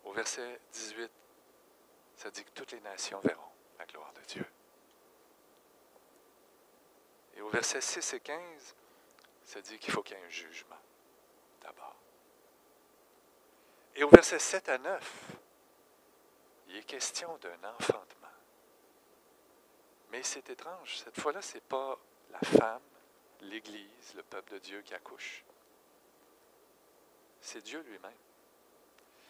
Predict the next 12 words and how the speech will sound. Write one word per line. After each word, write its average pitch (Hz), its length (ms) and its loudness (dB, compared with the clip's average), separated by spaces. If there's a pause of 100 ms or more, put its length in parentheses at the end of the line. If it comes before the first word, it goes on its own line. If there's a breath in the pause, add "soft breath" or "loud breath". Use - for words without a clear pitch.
(180 soft breath)
Et 123 60 -12
cet - 220 -4
accouchement-là 180 680 -4
est 117 120 -4 (120)
rapide 151 400 -8
en 113 160 -14
un 117 120 -8
seul 160 360 -6
jour 120 320 -12
et - 80 -14
sans 143 200 -10
souffrance. - 720 -20